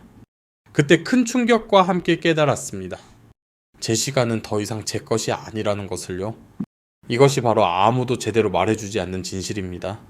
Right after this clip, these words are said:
사람들은 그저 집 대신 더 나은 돌봄과 안전을 얻는 것이라 생각합니다.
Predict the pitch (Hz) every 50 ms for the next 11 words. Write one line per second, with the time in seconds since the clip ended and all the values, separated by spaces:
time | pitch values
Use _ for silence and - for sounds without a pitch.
0 | - - - _ _ _ _ _ _ _ _ - - - 196 196 214 220 202 208
1 | 190 190 175 - - 123 135 135 127 117 - - - - 139 139 - - 131 123
2 | - 135 131 135 139 139 139 - - - 131 139 160 160 147 131 135 143 139 139
3 | 123 120 123 135 139 139 139 135 143 147 147 - - 110 117 113 123 117 117 113
4 | 101 80 92 101 104 110 110 107 101 95 - 98 95 90 - - 117 110 117 113
5 | - 123 113 104 95 92 - -